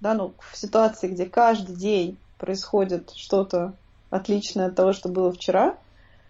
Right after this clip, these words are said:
вот этот пост, он может просто быть, к сожалению, неправильно истолкован, вывернут, не знаю, послужить причиной для какого-то скандала.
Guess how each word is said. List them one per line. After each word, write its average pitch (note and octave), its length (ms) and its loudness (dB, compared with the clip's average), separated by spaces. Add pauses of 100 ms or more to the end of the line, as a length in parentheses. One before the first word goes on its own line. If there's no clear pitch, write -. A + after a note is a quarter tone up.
(260)
вот G3 160 -6
этот G3 240 -4
пост, C#4+ 340 2
он F#3 140 -2
может G3 260 -8
просто F#3+ 320 -8
быть, G3+ 220 -4
к - 60 -20
сожалению, F#3+ 480 0
неправильно F#3+ 520 2
истолкован, F#3 920 -2
вывернут, F3+ 640 0
не F3 80 -4
знаю, F3+ 360 -2
послужить F#3 480 -2
причиной F3+ 480 0
для F3 180 0
какого-то F3 440 -2
скандала. F3+ 960 0